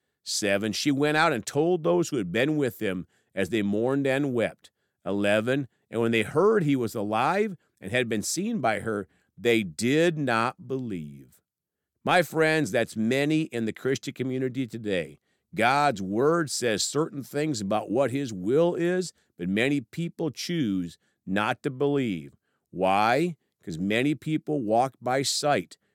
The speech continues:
and not by faith, and God calls us to do the opposite. Twelve, "After that he appeared in another form to two of them as they walked and went into the country, and they went and told it to the rest,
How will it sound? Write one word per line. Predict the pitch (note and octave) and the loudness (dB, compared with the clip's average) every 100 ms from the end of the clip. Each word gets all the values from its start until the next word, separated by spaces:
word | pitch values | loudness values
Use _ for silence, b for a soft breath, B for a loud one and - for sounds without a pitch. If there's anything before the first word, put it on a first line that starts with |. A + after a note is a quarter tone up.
| _ E2+ | _ -8
and | F2+ | -4
not | F2 F2 - F#2 | -2 -2 -4 -2
by | G2+ A2 | -2 -2
faith, | - A#2 E2 D#2 _ _ _ - | -2 -2 -2 -6 _ _ _ -10
and | F2 | -4
God | F2 A2+ B2+ A2+ | 0 2 0 -2
calls | G2 F2+ F#2 G2+ | -2 0 -2 -4
us | - | -10
to | F#2+ | -10
do | D#2+ F#2 | -6 -4
the | F#2+ G#2+ | -2 -2
opposite. | G2 E2+ - - - - - _ _ _ _ _ _ | -2 -4 -10 -16 -16 -18 -20 _ _ _ _ _ _
Twelve, | - B2+ A#2 A#2+ D3 - | 0 6 8 8 4 2
"After | A#2+ E3 - E3 | 0 0 0 0
that | D#3 D3+ | 2 2
he | C3 | 2
appeared | G#2 - C#3+ D#3 | -2 -2 -2 -2
in | B2 | -2
another | G#2 G#2 D#3 F#3+ | 0 2 2 2
form | D#3+ D3 D3 D3+ D3+ | -2 -2 2 2 0
to | - | -4
two | E2 - B3 F3+ | -6 -4 0 0
of | G2+ | -2
them | F#2 F#2 F#2+ - _ - | -2 -2 -2 -8 _ -10
as | G2+ | -6
they | F2+ | -2
walked | G#2+ F#2+ D#3+ E3+ A2+ | 0 2 2 2 -2
and | G#2 | -2
went | A#2+ - | -2 -4
into | C3 - | -10 -8
the | D3 | -8
country, | - E3+ E3 - F#2 D#2+ - _ - | -4 -2 -2 -4 -10 -10 -14 _ -8
and | G2+ G2 | -2 0
they | |
went | F#2 A#2+ F3+ - | 2 2 0 -2
and | F2+ | -12
told | - D3 F#3+ | -2 2 2
it | F#3+ - | 0 -2
to | F3+ | -4
the | F3 | 0
rest, | E3+ B2 F2+ - | 2 2 2 -4